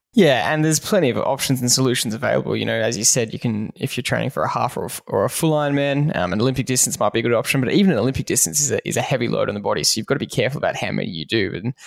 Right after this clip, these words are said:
that's where you can break it down even further. And you might sign up for a ten K fun run to get some race intensity. You might s-, sign up to a, a forty K bike time trial, or you'll do a ninety K solo time trial where you, you put your full race kit on, full race wheels,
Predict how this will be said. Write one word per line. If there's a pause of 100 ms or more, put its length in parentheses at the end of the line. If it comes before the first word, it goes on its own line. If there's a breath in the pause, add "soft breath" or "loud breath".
(120 loud breath)
that's
where
you
can
break
it
down
even
further.
And (300 loud breath)
you
might
sign
up
for
a
ten
K
fun
run
to
get
some
race
intensity.
You
might
s-,
sign
up
to
a, (140)
a
forty
K
bike
time
trial,
or (200 loud breath)
you'll
do
a
ninety
K
solo
time
trial
where
you,
you
put
your
full
race
kit
on,
full
race
wheels,